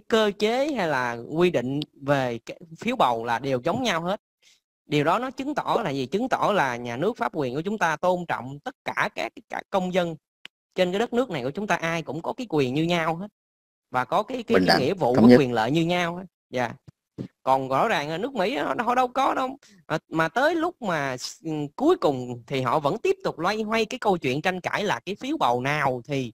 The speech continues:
Speaker 1: được công nhận và cái phiếu bầu nào thì không được công nhận. Nó, nó, nó, nó, nó, nó có sự tranh cãi giữa bang này với bang kia, rồi sự
Speaker 2: Ờ,
Speaker 1: tranh
Speaker 2: ghê
Speaker 1: cãi
Speaker 2: đúng không?
Speaker 1: giữa cái chính quyền liên bang và cả cái,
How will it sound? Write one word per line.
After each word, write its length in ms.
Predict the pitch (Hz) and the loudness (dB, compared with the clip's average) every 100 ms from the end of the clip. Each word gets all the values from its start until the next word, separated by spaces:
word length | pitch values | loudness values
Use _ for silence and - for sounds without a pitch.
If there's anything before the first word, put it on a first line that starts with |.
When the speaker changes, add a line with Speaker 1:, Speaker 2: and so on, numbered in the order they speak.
| _ _ | _ _
Speaker 1:
được 200 | 151 143 | -2 0
công 200 | 190 180 | 0 0
nhận 240 | 156 117 147 | 0 -2 -2
và 100 | 139 | -2
cái 140 | 214 | -4
phiếu 180 | - 285 | -6 -2
bầu 240 | 170 131 | 0 0
nào 300 | 135 143 151 | 0 0 0
thì 80 | 143 | -2
không 220 | - 185 | -4 -4
được 140 | 135 117 | -4 -4
công 160 | 165 | -6
nhận. 220 | 139 107 135 _ _ _ _ _ _ | -4 -6 -12 _ _ _ _ _ _
Nó, 100 | 269 | -10
nó, 200 | 285 277 | -4 -4
nó, 180 | 277 269 | -2 0
nó, 120 | 269 | 0
nó, 160 | 269 269 | 2 2
nó 120 | 269 | 0
có 120 | 285 | 0
sự 160 | 311 170 | 2 2
tranh 220 | 226 233 | 2 0
cãi 260 | - 160 247 - | 0 0 -2 0
giữa 240 | 143 233 | 2 2
bang 280 | 240 262 226 | 2 2 0
này 160 | 165 151 | -2 -4
với 80 | 220 | -4
bang 180 | 214 | -6
kia, 240 | 196 208 185 | -4 -4 -4
rồi 120 | 131 | -6
sự 180 | - - | -6 0
Speaker 2:
Ờ, 80 | 87 | 6
Speaker 1:
tranh 80 | |
Speaker 2:
ghê 120 | 98 95 | 8 8
Speaker 1:
cãi 160 | 92 | 8
Speaker 2:
đúng 120 | 101 | 6
không? 20 | 95 | 6
Speaker 1:
giữa 280 | 151 254 330 | 6 4 2
cái 200 | 143 285 - _ _ _ _ _ | -8 -8 -14 _ _ _ _ _
chính 140 | 269 | 2
quyền 220 | 262 156 151 | 4 4 4
liên 180 | 190 | 2
bang 300 | 196 196 196 | 0 -2 -4
và 280 | 156 147 135 | -4 -2 -2
cả 360 | - - 175 285 | -6 -6 -6 -6
cái, 260 | - - | -10 -8